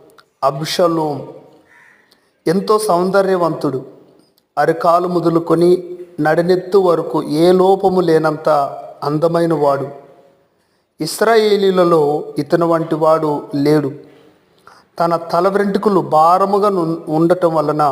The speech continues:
ఏటేటా వాటిని కత్తిరించువాడు. వాటి ఎత్తు రెండు వందల తులములాయెను.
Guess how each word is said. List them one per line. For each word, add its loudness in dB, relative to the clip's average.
ఏటేటా 2
వాటిని 0
కత్తిరించువాడు. -2
వాటి 0
ఎత్తు 0
రెండు 0
వందల 2
తులములాయెను. -2